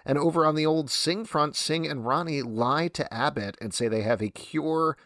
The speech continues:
for the sick. Abbott believes them, brings them to his stronghold, and they're gonna have to figure out how to cure the sick in a very quick,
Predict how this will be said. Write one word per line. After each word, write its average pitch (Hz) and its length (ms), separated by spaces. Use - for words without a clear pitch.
for 139 280
the 107 140
sick. - 460
Abbott 127 320
believes 123 380
them, 143 260
brings 113 380
them 107 220
to 101 180
his 127 300
stronghold, 123 720
and 117 400
they're 107 200
gonna 127 140
have 123 80
to - 80
figure 139 260
out 139 280
how 117 160
to 107 100
cure 123 300
the 123 80
sick 113 400
in 104 100
a 95 140
very 95 420
quick, - 400